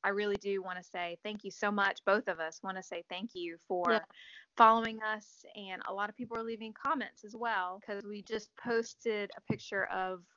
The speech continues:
Speaker 1: what we both look like, and that
Speaker 2: Yep.
Speaker 1: wasn't exactly the
Speaker 2: <laughs>
Speaker 1: easiest thing for us to do. So
Speaker 2: No.
Speaker 1: thank you. Thank you so much for all the good feedback, all the follows. We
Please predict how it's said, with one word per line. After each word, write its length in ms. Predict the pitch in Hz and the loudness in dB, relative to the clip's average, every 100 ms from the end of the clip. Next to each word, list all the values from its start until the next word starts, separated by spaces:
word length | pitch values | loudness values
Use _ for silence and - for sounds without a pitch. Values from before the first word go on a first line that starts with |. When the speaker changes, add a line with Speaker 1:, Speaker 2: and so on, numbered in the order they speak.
| 175 | _
Speaker 1:
what 200 | 185 185 | 0 2
we 100 | 208 | 2
both 220 | 190 190 | 0 -4
look 180 | 214 - | -6 -4
like, 300 | 160 151 - - - - | -2 -2 -4 -16 -20 -8
and 120 | 190 | -2
that 140 | 190 | 2
Speaker 2:
Yep. 380 | 226 233 233 - | 6 8 6 4
Speaker 1:
wasn't 160 | 269 - - | 0 0 -2
exactly 400 | 220 196 180 - | 2 6 6 6
the 160 | 202 - | 2 2
Speaker 2:
<laughs> 140 | _ - | _ -6
Speaker 1:
easiest 500 | 262 247 262 247 - | -2 2 2 2 -2
thing 300 | 240 220 330 | -4 6 6
for 120 | 220 | 6
us 200 | 208 - | 2 -2
to 100 | - | -10
do. 320 | 196 185 330 165 | -6 2 2 0
So 420 | 330 180 165 160 | -4 -2 0 2
Speaker 2:
No. 300 | 233 202 196 _ - | 2 0 -4 _ -2
Speaker 1:
thank 280 | 208 208 - | 0 0 -2
you. 400 | 175 165 160 175 - | -2 -2 -4 -6 -4
Thank 220 | 196 220 | -4 -4
you 60 | |
so 200 | 214 208 | -2 0
much 400 | 202 190 - - | 4 4 2 -2
for 340 | - 185 175 175 - | 0 0 0 -4 0
all 220 | - 226 | 4 6
the 80 | 247 | 6
good 200 | 247 247 - - | 2 -4 -8 -16
feedback, 720 | 220 208 202 196 202 202 - - _ - | -16 -14 -10 -8 -6 -6 -8 -14 _ -10
all 100 | 196 | -10
the 80 | 202 - | -10 -10
follows. 760 | 175 175 170 170 170 175 - - | -8 -8 -12 -14 -16 -20 -20 -14
We 300 | 180 180 170 | -8 -8 -8